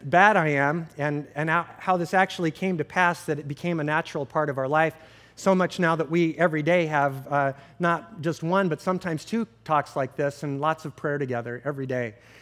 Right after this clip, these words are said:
And, uh, but I remember one time just getting to a point where we'd had another fight about communicating at this level like this. And so it was another kind of, I was tired, I came home, she wanted to talk, I didn't want to talk, her feelings were hurt, it was that kind of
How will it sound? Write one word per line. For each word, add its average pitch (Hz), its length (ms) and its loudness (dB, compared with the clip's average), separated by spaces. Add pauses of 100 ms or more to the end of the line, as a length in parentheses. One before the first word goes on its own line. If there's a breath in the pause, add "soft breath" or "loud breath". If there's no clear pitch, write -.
(300 loud breath)
And, 160 300 0
uh, 147 220 4 (280)
but 170 180 4
I 170 80 4
remember 208 400 2
one 185 240 2
time 160 220 -4
just 175 180 -2
getting 190 220 2
to 156 120 -2
a 139 40 -2
point 180 300 -2
where 156 100 0
we'd 147 160 -2
had 165 160 2
another 170 300 2
fight 165 360 0
about 139 320 0
communicating 143 800 -6
at 135 160 -6
this 143 180 -6
level 127 460 -2
like 139 240 -2
this. 104 300 -12 (420 loud breath)
And 147 160 -2
so 156 220 2
it 147 80 -2
was 151 140 -2
another 180 340 2
kind 170 200 -2
of, 156 60 0
I 170 140 4
was 185 180 0
tired, 165 340 4
I 165 60 2
came 165 240 -2
home, 156 220 -2
she 170 160 -6
wanted 170 220 -2
to 143 80 -2
talk, 147 400 4
I 147 60 0
didn't 160 220 -2
want 139 120 -6
to 131 40 -8
talk, 139 380 -2
her 151 100 -6
feelings 160 380 -4
were 131 100 -6
hurt, 135 280 -4
it 143 40 0
was 139 140 -2
that 135 160 -4
kind 123 120 -6
of 113 140 -12